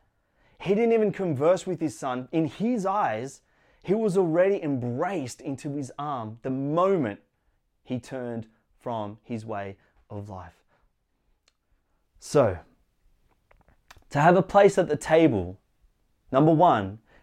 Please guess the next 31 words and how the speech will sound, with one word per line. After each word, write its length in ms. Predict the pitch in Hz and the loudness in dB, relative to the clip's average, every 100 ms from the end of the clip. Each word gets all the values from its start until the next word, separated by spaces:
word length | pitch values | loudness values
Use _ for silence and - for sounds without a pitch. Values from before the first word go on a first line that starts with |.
| - | 0
means 240 | 135 131 | 2 4
we 80 | 160 | 4
have 160 | 147 | 4
a 60 | 131 | 0
place 600 | - - 160 185 156 - - | -2 -2 2 2 0 -10 -6
of 300 | 139 139 135 - | -2 0 -2 -6
acceptance. 1000 | 120 - - 113 113 104 87 - - - _ _ _ _ - | -8 -8 -2 -2 -2 -8 -8 -10 -14 -18 _ _ _ _ 2
We 100 | 160 | 4
have 120 | 160 | 4
a 60 | 135 | 2
place 440 | - 170 208 - - | -4 0 2 2 0
of 100 | 143 | -2
acceptance 880 | 147 - - 208 - 147 117 131 - | -2 -6 2 2 2 -2 -4 -4 -8
as 180 | - 117 | -8 -8
sons 420 | - 147 151 151 - | -2 0 2 0 -6
and 240 | - 131 127 | -8 -2 0
daughters 340 | 127 120 117 | 2 2 0
of 180 | 120 101 | -4 -8
God. 280 | 98 101 85 _ - - - | -8 -8 -12 _ -20 -20 2
It 120 | 202 | 6
says, 240 | - 220 180 | 8 8 8
he 100 | 202 | 2
said, 300 | - 208 175 _ _ _ | 4 4 2 _ _ _
"Father, 340 | - 208 214 208 | 2 8 10 10
I've 180 | 175 165 | 6 6
sinned 180 | 220 | 2
against 320 | 214 202 185 - | 4 2 0 -2
heaven 180 | 196 | -2
and 120 | 196 185 | 0 2
against 280 | 190 180 | 2 2
earth. 320 | 208 208 104 | 0 0 -2